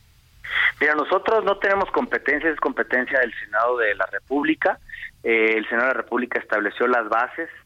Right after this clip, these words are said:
para tal efecto en las convocatorias. Fue una convocatoria abierta, fue una convocatoria donde hubo entrevistas a todas las, a tal-, las y los interesados. Lo que determine el Senado de la República seremos respetuosos.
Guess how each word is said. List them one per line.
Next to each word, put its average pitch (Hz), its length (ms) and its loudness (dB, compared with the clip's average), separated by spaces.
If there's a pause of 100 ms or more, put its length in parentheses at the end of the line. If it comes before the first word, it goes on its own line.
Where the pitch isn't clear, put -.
para 98 400 -2
tal 110 180 0
efecto 123 380 -4
en 123 60 0
las 107 120 -4
convocatorias. 120 840 0 (420)
Fue 117 120 0
una 117 120 0
convocatoria 104 600 -2
abierta, 120 640 -2 (320)
fue - 120 -12
una 226 120 -4
convocatoria 107 520 -2
donde 104 160 -6
hubo 107 180 2
entrevistas 104 600 -2
a 101 80 0
todas 104 300 2
las, 101 140 -2 (260)
a 95 80 0
tal-, 107 400 0
las 107 340 0
y 110 40 -12
los 104 160 -6
interesados. 117 640 -2 (400)
Lo 113 220 -2
que 120 100 2
determine 120 460 -2
el 147 80 -8
Senado 123 180 0
de 135 60 2
la 120 80 0
República 123 420 -4
seremos 113 460 -2
respetuosos. 123 800 0